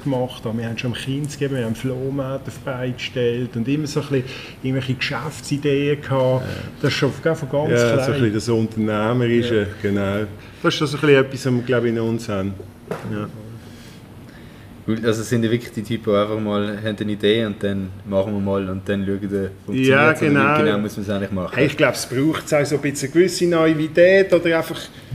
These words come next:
Speaker 3: wenn du immer der bist, der dann alles will doppelcheckt haben und so, dann, dann kommst du nicht weit. Manchmal, das ist auch jetzt noch so, muss ich ganz ehrlich sagen, ich mache einmal einfach, also es braucht einmal einfach ein bisschen auch, ja, eine gewisse Dreistheit oder einfach Mut oder was auch immer, einfach so,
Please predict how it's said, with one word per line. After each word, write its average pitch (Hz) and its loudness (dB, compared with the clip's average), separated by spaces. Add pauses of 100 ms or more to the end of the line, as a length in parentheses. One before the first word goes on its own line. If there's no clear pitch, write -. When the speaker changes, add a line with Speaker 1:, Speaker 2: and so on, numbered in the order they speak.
(220)
Speaker 3:
wenn 160 0
du 190 0
immer 196 2
der 185 2
bist, 185 2
der 180 2
dann 160 0
alles 170 4
will 165 4
doppelcheckt 165 0
haben 117 6
und 117 -2
so, 107 0
dann, 113 -6
dann 120 -6
kommst 127 -2
du 143 0
nicht 135 -6
weit. 117 -6
Manchmal, 147 -2
das - -6
ist - -6
auch 104 0
jetzt 139 -2
noch 160 -4
so, 143 -4
muss 110 -6
ich 113 -8
ganz 120 -2
ehrlich 123 -2
sagen, 110 -2
ich 110 -10
mache 117 -4
einmal 123 -4
einfach, 107 -8
also 123 -6
es 131 -8
braucht 170 -2
einmal 160 0
einfach 156 -4
ein 143 -12
bisschen 156 0
auch, 151 4 (580)
ja, 185 -2
eine 226 0
gewisse 214 -2
Dreistheit 170 4
oder 151 0
einfach 151 0
Mut 170 4
oder 135 0
was 151 2
auch 131 4
immer, 123 4
einfach 151 0
so, 175 2